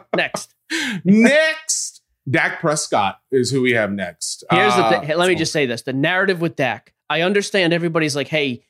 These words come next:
Speaker 1: he's gonna choke at the end of the year. The Cowboys are still the Cowboys. Their owner is still a total clown." At some point, I, I, do they, do they keep it together for a whole season? He looks great.
Speaker 2: I like the Dak Prescott, especially 'cause we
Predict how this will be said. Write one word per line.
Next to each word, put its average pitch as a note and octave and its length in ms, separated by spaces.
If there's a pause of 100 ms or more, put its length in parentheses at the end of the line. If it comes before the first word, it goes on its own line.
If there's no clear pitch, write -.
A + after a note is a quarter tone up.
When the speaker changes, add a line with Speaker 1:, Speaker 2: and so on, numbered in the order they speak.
(120)
Speaker 1:
he's D#3+ 200
gonna C#3 180
choke F3+ 280
at D#3+ 60
the D#3 80
end D3 120
of C#3 80
the C3+ 60
year. D3 240
The C#3 100
Cowboys D3+ 460
are B2 40
still C#3+ 180
the B2 80
Cowboys. C#3+ 580 (200)
Their B2+ 140
owner D3+ 320
is C3 120
still C#3 180
a C3 40
total C#3 340
clown." C#3+ 480 (1200)
At C3 160
some A3 340
point, F#3 380 (240)
I, B2 120 (100)
I, C3+ 80 (360)
do C#3 120
they, C3+ 220 (120)
do C3+ 80
they C3 120
keep C#3+ 200
it B2+ 60
together B2 280
for A#2+ 140
a A#2 40
whole A#2+ 160
season? A2 440
He A3+ 160
looks F3+ 240
great. A#2 380 (1120)
Speaker 2:
I A#2+ 400
like C3+ 400
the D3+ 160
Dak C3+ 280
Prescott, C#3+ 360
especially B2+ 340
'cause A#2 240
we G#2+ 240